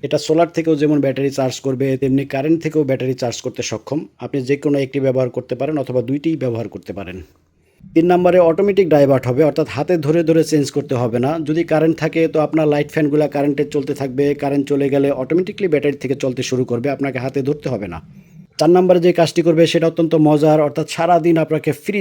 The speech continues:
সার্ভিস দিবে। সারাদিনের মধ্যে আপনার এক টাকাও খরচ হবে না। সরাসরি সোলার প্যানেল থেকে আপনার লাইট, ফ্যান, টিভি, কম্পিউটার সব কিছু চলবে। এক কথায়, যতক্ষণ আকাশের সূর্য রয়েছে, ততক্ষণ সরাসরি সোলার প্যানেল থেকে, অর্থাৎ সূর্যের শক্তি থেকে আপনার ঘরে থাকা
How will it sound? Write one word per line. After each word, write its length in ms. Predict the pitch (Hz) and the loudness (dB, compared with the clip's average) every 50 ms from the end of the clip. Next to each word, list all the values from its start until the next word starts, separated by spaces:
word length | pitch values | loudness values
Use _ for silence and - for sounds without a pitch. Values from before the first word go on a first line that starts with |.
| - - | -2 0
সার্ভিস 260 | 160 139 127 135 131 117 120 | -2 0 0 0 -2 0 0
দিবে। 160 | 131 131 175 185 - - | 2 2 2 0 0 -4
সারাদিনের 460 | 165 160 156 151 147 160 160 165 156 156 | -2 0 0 0 2 2 2 2 2 0
মধ্যে 180 | 151 143 139 151 147 | 0 0 0 -2 -2
আপনার 180 | - 156 151 143 - 165 | 0 -2 -4 -4 -4 -8
এক 60 | 165 - - | -6 -4 -4
টাকাও 220 | 170 147 156 151 147 | -2 0 0 -2 0
খরচ 200 | - 143 147 139 139 | -2 -2 -2 0 -2
হবে 180 | 139 135 147 147 | -2 -2 -2 -2
না। 40 | 151 139 - | -2 -4 -6
সরাসরি 400 | - 208 190 180 - - 165 160 151 | -6 -4 -4 -4 -2 -2 -2 -2 0
সোলার 280 | - 165 156 156 156 147 | 0 0 2 2 2 2
প্যানেল 200 | 156 156 151 151 135 - | 2 0 0 0 0 0
থেকে 140 | 156 135 156 151 147 | 0 0 0 -2 -2
আপনার 180 | - 156 151 135 139 | -2 0 0 0 2
লাইট, 180 | 139 143 143 - - | 2 0 0 -2 -2
ফ্যান, 140 | - 151 143 135 | 0 0 0 0
টিভি, 200 | 147 147 143 147 143 | 0 -2 -2 -2 0
কম্পিউটার 440 | 151 143 139 143 143 139 143 139 - - | 0 -2 0 0 -2 -2 -2 -4 -4 -6
সব 120 | 180 - _ - | -8 -8 _ -12
কিছু 140 | 135 127 147 - | -10 -8 -6 -2
চলবে। 240 | 147 135 117 104 101 - _ _ _ _ _ _ _ - | -2 -2 -2 -4 -6 -8 _ _ _ _ _ _ _ -4
এক 140 | - 156 151 - | -2 -2 0 0
কথায়, 240 | 175 170 170 175 175 156 | 0 0 2 2 2 2
যতক্ষণ 340 | 170 170 185 170 - 185 175 165 | 2 0 0 -2 0 0 0 0
আকাশের 300 | 156 - 175 - - 170 156 - | 0 -2 -4 -2 -2 -2 -2 -2
সূর্য 180 | 175 170 156 170 | -4 -2 0 2
রয়েছে, 300 | 165 165 165 151 - 170 | 4 6 4 4 4 0
ততক্ষণ 420 | 165 - 160 156 175 156 - 165 165 156 - - | 0 0 -2 -2 -2 -2 0 0 0 0 0 -4
সরাসরি 400 | - 117 196 180 135 175 170 156 - | -4 -2 -2 -2 0 0 -2 0 0
সোলার 240 | - 165 160 165 160 160 | 0 2 2 2 2 2
প্যানেল 240 | 165 160 160 156 156 156 143 - | 2 2 4 4 2 0 0 -2
থেকে, 160 | 156 147 160 156 156 | -2 0 2 0 0
অর্থাৎ 200 | 151 - 156 147 - | 0 -2 -6 -4 -2
সূর্যের 320 | - 185 170 170 180 165 - | -2 -2 0 0 -2 -2 -2
শক্তি 220 | - 156 - - 156 151 | -4 -6 -6 -6 -6 -4
থেকে 140 | 156 151 156 151 151 147 | -4 0 0 0 0 0
আপনার 220 | 147 - 160 156 | -2 -2 -2 -2
ঘরে 220 | 143 131 143 151 156 | 0 0 0 0 0
থাকা 260 | 151 - 147 - 151 | 0 -2 -4 -2 -2